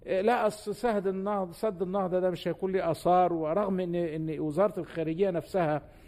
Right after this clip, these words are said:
في خطابها لمجلس الأمن تتكلم عن الآثار الكارثية التي ستكون وخيمة على مستقبل مصر. وبالتالي الناس استفاقت الآن،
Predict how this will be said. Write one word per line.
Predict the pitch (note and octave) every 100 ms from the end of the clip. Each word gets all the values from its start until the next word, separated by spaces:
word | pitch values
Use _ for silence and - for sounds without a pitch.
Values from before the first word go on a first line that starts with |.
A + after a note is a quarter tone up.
| - - -
في | D#3
خطابها | D3 D#3 G#3 G3+ E3+
لمجلس | E3 G3 E3+ D#3+ F3
الأمن | D#3 F#3 F3 C#3+ A2+ - - - -
تتكلم | D#3+ D3 D#3+ G#3 G#3+ G3 E3
عن | D3+ E3+
الآثار | E3 D#3 C#3+ G3+ G#3+ F#3
الكارثية | D3+ - D#3+ D3+ C#3 - G#3 F3+ B2 G#2 - _ - - -
التي | C#3+ D3+ F#3 F#3 F3 E3 -
ستكون | - C3+ C#3+ F3+ G3
وخيمة | D#3+ D3+ F3+ F#3+ E3
على | C#3+ C#3+ D#3+ D3 C#3 -
مستقبل | C#3 B2+ F3 E3+ C#3 C3
مصر. | C3 - B2
وبالتالي | C3+ D3 A3+ A#3+
الناس | G3+ A3+ -
استفاقت | - E3 A3+ - -
الآن، | D#3 E3 G3+ F3